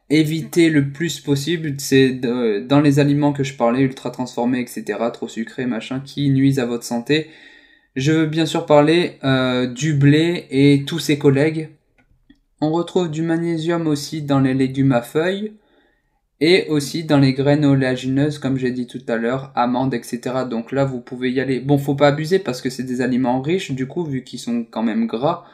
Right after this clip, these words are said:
Mais vous pouvez y aller quand même une ou deux poignées par jour. Ça fera du bien pour les oméga trois et pour le magnésium.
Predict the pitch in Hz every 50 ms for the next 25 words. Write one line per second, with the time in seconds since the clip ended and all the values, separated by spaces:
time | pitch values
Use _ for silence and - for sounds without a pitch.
0 | - _ _ _ _ _ _ _ _ _ _ - 120 131 139 147 165 170 151 147
1 | 143 139 139 - 139 139 143 139 135 131 120 120 131 143 143 139 135 120 123 127
2 | 135 143 139 139 143 147 147 135 123 120 123 135 131 135 - 147 139 143 143 135
3 | 135 131 123 127 123 113 113 117 117 - - 135 127 117 - - - 139 135 135
4 | 135 135 127 127 - 147 147 143 139 143 147 156 156 151 151 156 156 156 147 143
5 | 147 139 135 139 - - 156 160 165 - - _ _ _ _ _ _ _ _ _
6 | - 156 160 160 - 170 165 160 151 151 147 151 143 147 147 139 131 123 127 123
7 | 120 120 117